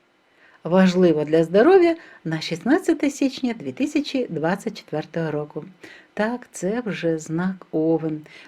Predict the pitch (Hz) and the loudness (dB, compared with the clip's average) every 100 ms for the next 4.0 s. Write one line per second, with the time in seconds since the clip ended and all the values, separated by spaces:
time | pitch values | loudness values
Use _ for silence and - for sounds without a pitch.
0 | - 196 202 262 190 185 160 190 - 165 | 0 2 4 2 -2 -2 0 0 -4 -14
1 | - 160 151 143 151 151 147 147 160 _ | -6 -2 -2 -2 -2 -2 -4 -8 -14 _
2 | - - _ 151 147 185 185 151 127 151 | -20 -20 _ -10 -4 0 0 -2 -4 -6
3 | 135 139 - 147 151 151 151 180 196 185 | -6 -14 -8 -6 -4 -4 -2 0 2 0